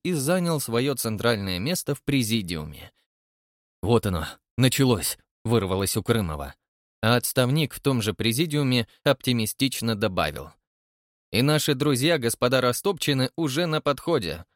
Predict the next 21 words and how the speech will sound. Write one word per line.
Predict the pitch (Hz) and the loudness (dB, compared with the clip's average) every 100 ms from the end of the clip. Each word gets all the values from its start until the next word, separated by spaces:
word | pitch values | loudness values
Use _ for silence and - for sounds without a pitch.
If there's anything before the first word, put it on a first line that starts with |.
| _ _ _ _ _ _ _ _ | _ _ _ _ _ _ _ _
«Кто-кто | - - 131 - - 131 143 | -14 0 2 2 -6 -2 0
на | 175 190 | 0 0
подходе?» — | 190 - 214 208 202 185 _ _ - | -4 -4 0 2 2 -2 _ _ 0
переспросила | 143 139 - 127 127 139 127 | 2 2 0 0 0 0 0
Бестужева. | 117 113 131 117 110 110 - _ _ _ _ _ _ 87 | 0 -2 -2 -2 2 0 0 _ _ _ _ _ _ 0
В | 156 | 2
эту | 226 175 | 2 0
минуту | 151 127 175 180 170 156 _ _ 82 | 0 2 0 0 -2 -2 _ _ -12
дверь | 80 135 175 131 | -2 2 2 0
в | |
залу | 113 139 151 131 | 0 0 2 2
распахнулась, | 127 - 98 - 139 170 143 - | 0 0 -4 -2 -2 0 0 0
и | 127 | 0
вошли | 117 - 113 | 0 0 -2
двое: | 101 104 147 - 98 _ _ - | -2 0 -2 -2 -8 _ _ -2
Максимилиан | 113 101 120 113 113 107 101 | -2 0 -2 0 0 0 0
Лаврентьевич | 107 104 101 95 92 - - | 0 0 -4 -4 -4 -4 -4
Растопчин | 85 - 156 165 - 170 156 _ - | -4 -2 -4 -4 -4 -4 -4 _ -4
и | 180 | 0
Лаврентий | 220 185 127 139 127 135 | 0 0 0 -2 -2 -4
следом. | - 90 80 64 58 | -2 -2 -2 -2 -10